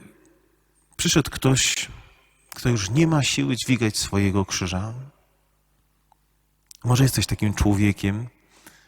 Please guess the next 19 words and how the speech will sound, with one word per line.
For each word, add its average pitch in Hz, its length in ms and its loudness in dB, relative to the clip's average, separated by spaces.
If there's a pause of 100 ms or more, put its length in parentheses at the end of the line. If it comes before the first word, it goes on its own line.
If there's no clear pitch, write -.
(440)
do 120 80 4
którego 135 280 2
ciągle 214 300 0
przychodzi 175 320 0
ktoś, 165 240 -4
kto - 140 -4
ma 170 120 2
problem. 110 800 0 (1000)
Przyciągasz 127 480 0
takich 101 300 0
ludzi, 110 340 0
może 107 300 -2
masz 104 200 0
dar 98 300 0
słuchania, 95 680 -4 (720)
może 92 180 -2
masz 101 180 0
wrażliwe 104 480 -2
serce. 107 680 -6